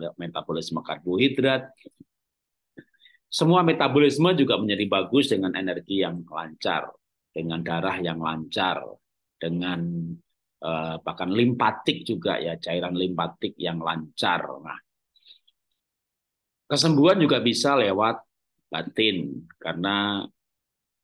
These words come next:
misalnya alat pengukuran pembuluh darah, ya, itu begitu orang stres, orang marah, pembuluh darahnya langsung kaku, nitrik oksid langsung turun.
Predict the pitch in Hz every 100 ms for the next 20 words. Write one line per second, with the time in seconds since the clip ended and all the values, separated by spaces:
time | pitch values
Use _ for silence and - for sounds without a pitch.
0 | _ _ _ - 92 87 95 107 90 95
1 | 107 98 92 85 90 95 98 95 85 85
2 | 85 85 80 76 78 - - 73 80 -
3 | - 113 113 87 87 85 92 87 87 92
4 | 90 85 87 - 104 123 123 80 82 87
5 | 98 98 107 131 135 - _ _ _ _
6 | _ - 104 95 107 101 104 101 117 139
7 | 131 120 127 120 - 113 - 104 - -
8 | _ _ 120 120 120 131 113 - 147 139
9 | - 107 113 120 110 117 107 82